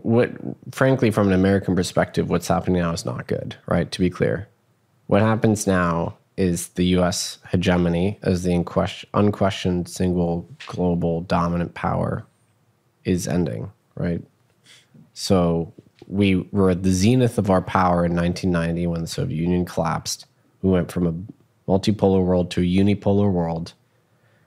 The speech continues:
We had twenty good years of unquestioned superiority, absolutely unquestioned, from nineteen ninety to, you know, twenty ten or so. And now we're going back to a world where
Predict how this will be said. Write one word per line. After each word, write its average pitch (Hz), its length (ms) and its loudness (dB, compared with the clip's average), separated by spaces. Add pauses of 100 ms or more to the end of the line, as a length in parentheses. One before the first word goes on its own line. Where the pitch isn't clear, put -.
(140)
We 92 120 4
had 82 500 0
twenty 107 320 4
good 101 240 4
years 90 640 2 (120)
of 92 160 -2
unquestioned 95 760 0
superiority, 85 920 -2 (420)
absolutely 98 420 0
unquestioned, - 600 -4
from 90 140 -6
nineteen 87 300 -2
ninety 85 300 -2
to, - 240 -6
you 82 80 -6
know, 85 220 -8 (320)
twenty 92 240 0
ten 92 180 -2
or 82 100 -2
so. 80 340 -4 (920)
And 104 180 4
now 139 480 2
we're 113 240 2
going 110 280 4
back 113 340 2
to 110 100 2
a 101 40 4
world 98 340 4
where 95 320 2